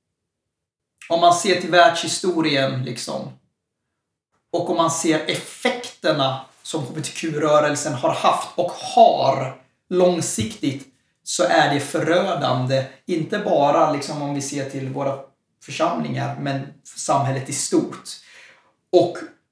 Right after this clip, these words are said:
diverse problem, psykologiska och kulturella, som har kommit ut ur hela den grejen.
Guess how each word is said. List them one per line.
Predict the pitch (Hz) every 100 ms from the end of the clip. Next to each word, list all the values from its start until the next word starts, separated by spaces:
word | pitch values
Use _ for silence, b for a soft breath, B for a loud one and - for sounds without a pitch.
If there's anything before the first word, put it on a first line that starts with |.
| _ _ _ _ _ _ _ _ _ _ _ _ _ _ _ _ -
diverse | 170 175 - - 190
problem, | 156 131 139 135
psykologiska | - 156 160 156 147 139 - 170 147
och | 147 156 - -
kulturella, | 151 135 147 139 135
som | 127 139
har | 131
kommit | - 143 135 -
ut | 160 139 -
ur | 135
hela | 113 135 135
den | 131 131
grejen. | 135 139 -